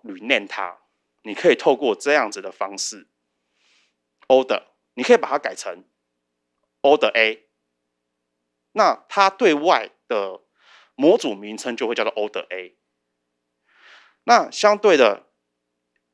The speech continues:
order 下面的巴拉巴拉，这是刚刚的是 internal 的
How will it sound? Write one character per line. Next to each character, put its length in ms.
order 320
下 180
面 140
的 60
巴 140
拉 80
巴 100
拉， 180
这 120
是 40
刚 160
刚 160
的 80
是 380
internal 460
的 180